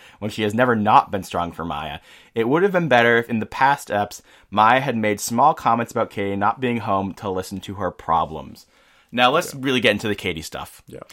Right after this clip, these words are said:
Speaker 1: Um, I had a big debate with Amanda on Twi-, on Twitter earlier
Speaker 2: Ooh.
Speaker 1: about the Katie stuff
Speaker 2: Big old
Speaker 1: because,
Speaker 2: fight.
Speaker 1: because I actually quite like the Katie stuff. Um, and I'll say this.
Speaker 2: In what way, Daniel?
Speaker 1: I, I think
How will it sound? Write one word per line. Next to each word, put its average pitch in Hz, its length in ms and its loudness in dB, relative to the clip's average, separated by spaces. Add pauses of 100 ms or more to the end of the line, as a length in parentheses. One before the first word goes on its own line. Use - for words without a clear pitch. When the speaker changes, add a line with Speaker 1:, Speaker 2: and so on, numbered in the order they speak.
(240)
Speaker 1:
Um, 117 500 6 (180)
I 131 120 6
had 156 160 6
a 143 40 4
big 143 300 0
debate 120 360 2
with 104 180 -2
Amanda 104 380 0
on 92 260 0
Twi-, 101 180 -2
on 92 240 0
Twitter 92 260 -2
earlier 87 520 0
Speaker 2:
Ooh. - 20 0
Speaker 1:
about 90 300 -2
the 92 40 -10
Katie 87 240 -4
stuff 78 280 -8
Speaker 2:
Big 131 160 -2
old 147 100 6
Speaker 1:
because, 131 180 0
Speaker 2:
fight. 143 480 -4 (200)
Speaker 1:
because 135 360 4 (140)
I 120 760 8 (340)
actually 110 300 2
quite 107 280 0
like 104 160 -2
the 98 80 -10
Katie 80 220 -10
stuff. - 440 -10 (420)
Um, 117 360 6
and 131 100 8
I'll 127 120 10
say 180 260 6
this. 107 380 0
Speaker 2:
In 127 160 2
what 123 180 2
way, 151 120 -2
Daniel? 117 380 -10 (320)
Speaker 1:
I, 143 180 8
I 185 140 4
think 269 400 0